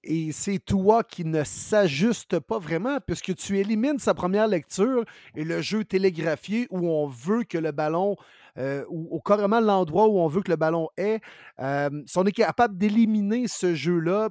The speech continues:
puis que Tua, euh, fasse son pre-snap read, puis il voit que finalement,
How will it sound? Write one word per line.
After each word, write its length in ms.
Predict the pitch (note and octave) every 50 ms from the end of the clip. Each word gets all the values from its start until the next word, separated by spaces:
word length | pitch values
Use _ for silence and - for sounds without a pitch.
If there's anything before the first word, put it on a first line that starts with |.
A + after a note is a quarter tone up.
| - -
puis 120 | E3 D3
que 120 | - E3+
Tua, 680 | D#3 - - F3+ F3+ E3 E3 F3+ F#3+ G3+ G#3 G#3 G#3+ E3+
euh, 160 | C3 C#3+ C3+ B2+
fasse 320 | - - F#3+ F#3 F3 -
son 140 | F#3+ E3+ D3+
pre-snap 760 | - - - G3 G3+ G#3+ E3+ - - G3 F#3+ F3 D#3 _ -
read, 400 | D#3+ E3 F#3+ G#3+ G#3+ G#3 G3 D#3+ -
puis 140 | - E3 D#3
il 60 | C#3+
voit 220 | A#2+ C3+ F3+ F#3+ F3+
que 140 | - D#3+
finalement, 480 | C3+ - - E3 D3+ C#3+ D3 E3+ F3+